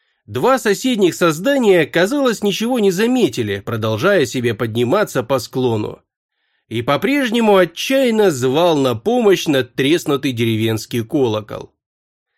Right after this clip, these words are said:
Где сейчас обреталась ведьма, никто не мог сказать. След её терялся на самой окраине кривого ручья. Джайлз болезненно кривился и шипел. «Отдача от такого заклятия — не шутка».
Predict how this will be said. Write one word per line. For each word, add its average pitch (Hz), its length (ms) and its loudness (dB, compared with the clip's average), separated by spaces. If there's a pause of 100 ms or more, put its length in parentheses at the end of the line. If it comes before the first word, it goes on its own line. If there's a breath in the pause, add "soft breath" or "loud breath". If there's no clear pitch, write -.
(140)
Где 165 300 -4
сейчас 208 500 0
обреталась 123 640 0
ведьма, 156 580 0
никто 147 380 -2
не 254 120 0
мог 202 200 2
сказать. 147 640 -4 (160)
След 175 420 -2
её 131 200 2
терялся 147 540 0
на 127 140 0
самой 220 440 0
окраине 147 720 0
кривого 131 480 0
ручья. 127 600 -4 (720)
Джайлз 160 600 0
болезненно 135 720 2
кривился 135 560 -2
и 123 80 -2
шипел. 123 680 -4 (380)
«Отдача 127 720 -2
от 131 100 -4
такого 147 540 2
заклятия — 135 920 0
не 127 200 0
шутка». 180 720 -6